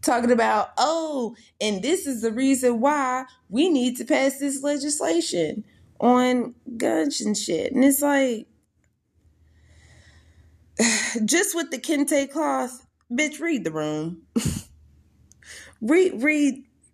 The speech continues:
read the room. Now is not the time to be talking about legislation.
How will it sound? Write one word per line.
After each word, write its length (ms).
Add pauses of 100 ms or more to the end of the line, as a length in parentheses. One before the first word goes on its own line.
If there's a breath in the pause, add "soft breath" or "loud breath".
(280)
read 320
the 80
room. 600 (360)
Now 380
is 160
not 240
the 80
time 340
to 60
be 140
talking 320
about 240
legislation. 960